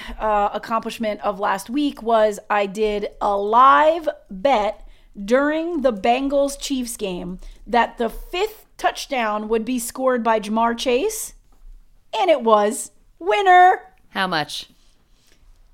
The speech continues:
Speaker 1: Uh, enough. I think I did, like, a five dollar bet and one fifty.
Speaker 2: Okay, do you wanna be proud of me for a second?
Speaker 1: Yes, I, yes, I would love to.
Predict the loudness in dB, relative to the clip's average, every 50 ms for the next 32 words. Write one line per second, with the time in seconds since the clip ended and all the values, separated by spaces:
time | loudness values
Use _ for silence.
0 | _ -8 -4 -2 -2 0 0 0 0 0 -2 -2 -4 -4 -4 0 0 2 0 0
1 | -2 -4 -12 -20 -20 -20 -20 -6 -4 0 0 0 0 0 -2 0 0 0 0 0
2 | 4 4 4 4 4 4 4 4 4 2 0 -2 -2 -2 -4 -4 -4 -4 -4 -6
3 | -8 -8 -6 -6 -8 -8 -8 -10 -16 -20 _ _ -20 -20 -20 -20 -20 -20 -20 -18
4 | -18 -16 -14 -14 -14 -8 -6 -2 0 0 0 0 0 0 0 0 2 2 0 0
5 | -2 -2 -4 -2 2 4 4 4 4 2 -2 -6 -4 -4 -4 -4 -2 -2 -2 -2
6 | -2 -6 -6 -8 -16 -20 -20 -14 -8 -4 -2 0 0 0 -2 -4 -4 -4 -4 -2
7 | -2 4 6 6 6 6 4 0 -2 -2 -2 0 0 0 0 -2 -4 -10 -12 -12